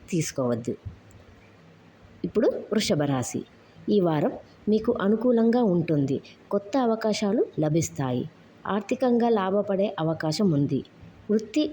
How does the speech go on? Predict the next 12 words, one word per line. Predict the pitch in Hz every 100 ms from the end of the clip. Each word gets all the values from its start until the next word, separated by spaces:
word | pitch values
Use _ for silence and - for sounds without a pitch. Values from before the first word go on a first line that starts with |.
| 170
వ్యాపారాలలో | 175 165 170 160 151 147 147 262 440 - -
ఆశించిన | - 196 262 254 254 240
స్థాయిలో | 226 - 175 151 143 233 - - - -
రాబడి | 165 170 170 165 285 - -
పెరుగుతుంది. | 165 151 156 147 131 135 - - - - - 196
ఉద్యోగ | 185 240 269 254
జీవితం | 165 175 147 208 370 - - -
కొద్దిగా | 202 202 226 160 - - - -
పనిభారం, | 196 240 226 214 170 302 - -
అదనపు | 165 220 240 240
బాధ్యతలు | 180 185 170 180 185 185
పెరిగినప్పటికీ | 180 160 147 170 156 - 143 180